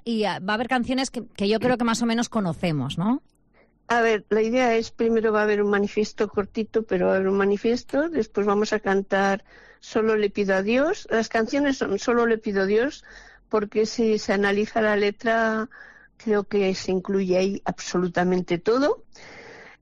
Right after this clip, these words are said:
Speaker 2: Eh, Bella Ciao, <clears throat> que nos parece una canción también muy reivindicativa, pero además alegre, porque, vamos, lo tenemos
Speaker 1: Mm.
Speaker 2: claro también, que es importante, eh,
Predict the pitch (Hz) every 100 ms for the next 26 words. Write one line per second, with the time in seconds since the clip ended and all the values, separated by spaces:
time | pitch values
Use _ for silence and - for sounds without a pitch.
0 | - 226 220 202 - 196 214 208 208 277
1 | 233 - - - 233 240 - 240 226 -
2 | - - 359 320 240 202 190 190 - 185
3 | 233 185 160 175 - 214 185 - - -
4 | 202 190 214 214 208 214 214 208 202 214
5 | 240 247 - 208 196 185 - 196 220 233
6 | 240 277 - - - - - _ - 202
7 | - 202 202 185 196 - - - - 156
8 | 135 117 190 202 202 160 208 202 185 175
9 | 190 247 294 - - 196 175 180 196 190
10 | 190 175 180 170 - - - - - _
11 | _ _ _ _ - - 196